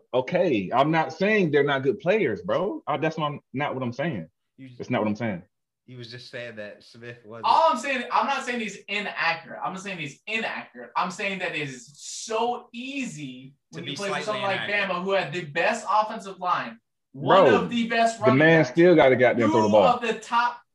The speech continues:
Speaker 3: top three receivers in the draft.
Speaker 1: The man still has to get out there and throw the ball.
Speaker 3: I, again, I agree with you, uh, but I think if you put him on any other team in college football last year,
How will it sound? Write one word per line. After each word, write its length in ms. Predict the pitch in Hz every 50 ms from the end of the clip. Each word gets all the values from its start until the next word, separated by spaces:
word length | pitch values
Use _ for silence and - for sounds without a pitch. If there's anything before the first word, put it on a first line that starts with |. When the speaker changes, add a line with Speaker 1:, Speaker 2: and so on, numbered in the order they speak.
| _ _ _ _
Speaker 3:
top 300 | - 240 226 226 - -
three 340 | - 214 220 226 247 254 240
receivers 680 | 240 240 226 226 - 240 240 220 202 196 175 156 143 - _
in 220 | 208 214 214 208
the 120 | 196 185 156
draft. 420 | 139 135 135 147 165 - - - - - _ _ _
Speaker 1:
The 140 | 110 117 123
man 280 | 131 143 151 156 147 131
still 220 | - - 156 147
has 180 | 139 135 131 127
to 80 | 120
get 120 | 117 120 110
out 60 | 98
there 80 | 107 104
and 100 | 92 95
throw 120 | 104 101
the 80 | 95 87
ball. 300 | 92 90 82 78 - _ _ _ _ _ _ _ _ _ _ _ _ _ _ _ _ _ _ _ _ _ _ _ _ _ _ _ _
Speaker 3:
I, 200 | - - - 285 277
again, 200 | - 359 381 349 -
I 140 | 214 226 226
agree 220 | 226 262 320 330
with 100 | - -
you, 120 | 247 208 190
uh, 140 | 185 190 196
but 160 | 214 214 220
I 100 | 226 226
think 220 | - 269 262 226
if 140 | 240 - -
you 180 | 226 254 262 226
put 200 | - 262 254 240
him 520 | 233 233 240 262 262 254 233 220 208 196 - _ _ _ _ _ _
on 200 | 175 190 202 196 - -
any 240 | 208 220 247 262 262
other 200 | 262 254 247 240
team 220 | 240 240 240 240
in 80 | 233 226
college 300 | 226 220 208 214 214 -
football 240 | 214 214 208 - 180
last 300 | 165 165 160 151 - 160
year, 340 | 156 151 143 139 139 -